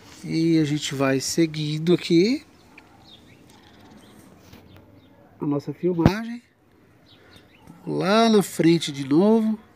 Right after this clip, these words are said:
pra ver como é que tá lá na curva. Canso de repetir até aqui, todo mundo seguindo de forma pacífica. Não vi nenhum incidente.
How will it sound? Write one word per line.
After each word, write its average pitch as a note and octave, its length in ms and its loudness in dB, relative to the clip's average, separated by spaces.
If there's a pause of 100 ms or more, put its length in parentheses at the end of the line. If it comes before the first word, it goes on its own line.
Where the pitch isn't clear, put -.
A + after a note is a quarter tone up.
(1040)
pra E3 280 -4
ver C#3 280 -2
como E3+ 200 -2
é F#3 60 2
que F#3 100 -12
tá F#3 140 -2
lá F#3 100 -4
na G#3+ 140 -4
curva. C#3 580 -2 (3250)
Canso F3+ 360 2
de D#3+ 120 0
repetir D#3+ 500 -2
até E3+ 180 -4
aqui, E3 260 -6
todo F#3 300 -6
mundo D#3 360 -4 (340)
seguindo C#3+ 520 -4
de C3+ 120 0
forma C3+ 400 -4
pacífica. G3 840 -4 (1400)
Não D#3 220 4
vi F3+ 340 0
nenhum G3+ 480 4
incidente. D#3 840 -2